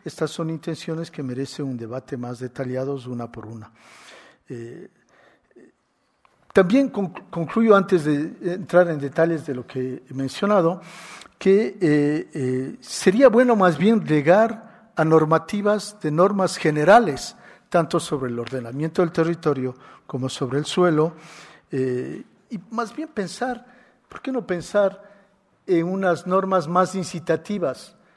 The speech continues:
Por ejemplo, unas con premios fiscales. Eh, si el municipio se acoge a, a regular que no se construya donde quiera, que salgan las habitaciones de donde está riesgos enormes,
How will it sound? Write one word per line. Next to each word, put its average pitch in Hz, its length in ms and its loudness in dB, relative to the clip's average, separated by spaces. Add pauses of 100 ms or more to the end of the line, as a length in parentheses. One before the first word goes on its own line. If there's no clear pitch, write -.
Por 143 140 -8
ejemplo, 170 340 -4
unas 190 360 -6
con 123 220 -18
premios 160 440 -10
fiscales. 196 640 -14 (460)
Eh, 202 720 -14
si 180 640 -12
el 156 180 -6
municipio 175 880 -6 (440)
se - 240 -2
acoge 196 480 2
a, 143 80 -6 (220)
a - 140 -12
regular 139 680 -2
que 151 100 -14
no 143 140 -12
se 151 140 -12
construya 165 480 -10
donde 170 300 -8
quiera, 214 400 -12 (340)
que 147 120 -8
salgan 196 480 0
las 143 160 -4
habitaciones 156 800 -6
de 143 100 -6
donde 151 260 -6
está 175 420 2
riesgos 160 500 0
enormes, 185 500 2